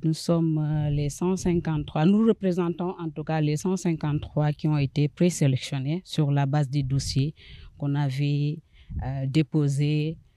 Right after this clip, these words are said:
sur le site de cent mille logements. Alors, nous avons eu à faire une visite sur le site où, où nous, nous nous situons actuellement. Alors, à, à la suite de la visite, nous avons eu à signer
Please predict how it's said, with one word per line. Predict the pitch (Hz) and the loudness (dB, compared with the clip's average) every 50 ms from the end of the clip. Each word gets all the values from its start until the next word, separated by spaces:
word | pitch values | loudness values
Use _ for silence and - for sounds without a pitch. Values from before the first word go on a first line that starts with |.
| _ _ | _ _
sur | _ - - 160 151 | _ -4 -2 0 2
le | 151 147 147 | 2 0 0
site | - - 160 156 - - | 0 -2 -2 -2 -2 -4
de | 127 143 139 | -2 -2 -2
cent | 139 - 147 143 | -2 0 -2 0
mille | 135 139 143 135 131 | 0 0 0 0 0
logements. | 135 127 117 127 127 123 131 165 294 - _ _ _ _ _ _ _ _ - - - - - - - | 0 0 -2 -4 -4 -4 -6 -6 -8 -10 _ _ _ _ _ _ _ _ -16 -16 -16 -18 -20 -20 -12
Alors, | - 139 147 151 147 147 147 151 156 147 143 | -4 0 2 4 4 4 4 4 2 2 4
nous | 143 156 160 160 | 4 2 4 4
avons | 160 156 156 165 160 | 2 4 4 4 4
eu | 156 160 170 | 4 4 4
à | 175 170 165 | 4 2 0
faire | - - 165 160 160 | -2 -2 -2 0 2
une | 165 151 143 | 2 2 0
visite | 139 139 151 139 131 147 151 135 - - 147 139 127 | 0 0 0 2 2 0 0 0 -2 -2 0 0 0
sur | - - 147 139 | 0 -2 0 0
le | 139 143 | 0 0
site | - - - 143 - _ _ - - - - _ _ _ _ _ _ _ - | 0 0 -2 -4 -4 _ _ -20 -20 -20 -20 _ _ _ _ _ _ _ -8
où, | - 156 156 147 143 143 139 - 151 | -6 -4 -2 -2 -2 -4 -4 -2 2
où | 156 165 | 4 4
nous, | 160 151 147 147 - - | 4 4 2 0 -4 -4
nous | 139 151 147 143 | -2 -2 0 0
nous | 135 135 | 0 -2
situons | 135 - - - 139 131 - - 147 143 139 - - | -2 -4 -8 -10 -10 -10 -6 -4 -2 -2 -2 -2 -2
actuellement. | 143 - - - 139 131 131 131 127 135 214 339 - _ - - - - - - - - - - - - - _ _ _ - - - _ | -6 -6 -2 -2 -2 -2 0 -2 -2 -4 -4 -4 -8 _ -14 -14 -14 -14 -14 -16 -20 -20 -20 -20 -20 -20 -20 _ _ _ -20 -20 -14 _
Alors, | - 156 151 147 143 147 143 147 151 - - 131 - _ _ | -6 -4 -2 0 0 0 0 -2 -4 -6 -10 -16 -20 _ _
à, | 151 147 147 147 147 | -4 -2 -2 0 2
à | 160 | 2
la | 170 175 180 | 2 2 2
suite | - - 196 180 | 0 0 0 2
de | 185 175 | 2 2
la | 170 170 165 160 160 151 | 4 2 2 2 2 2
visite, | 147 156 156 151 208 233 - - | 2 2 2 2 0 -2 0 0
nous | 185 175 165 180 | -2 0 2 2
avons | 175 175 170 175 | 2 2 4 4
eu | 170 180 185 185 | 4 4 4 2
à | 170 160 | 2 0
signer | 156 - - 170 165 156 151 160 180 269 | -2 0 0 0 2 2 2 2 0 -2